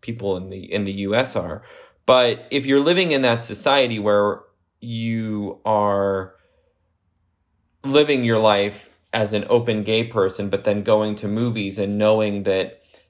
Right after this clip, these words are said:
the government approves every frame, and seeing a movie where it seems like you are supposed to be kept quiet or kept off, you know, kept literally out of the shot,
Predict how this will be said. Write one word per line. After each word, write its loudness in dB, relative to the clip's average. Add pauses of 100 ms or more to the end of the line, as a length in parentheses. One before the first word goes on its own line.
(100)
the -2
government 2 (960)
approves -2
every 2
frame, -4 (800)
and 0
seeing -2
a -2
movie -2
where 2
it -4
seems -4
like -2
you -2
are 0 (480)
supposed 0
to -8
be -8
kept -6
quiet 2
or -4
kept -4
off, 0
you -6
know, -2
kept -4
literally 0
out -2
of -8
the -8
shot, 0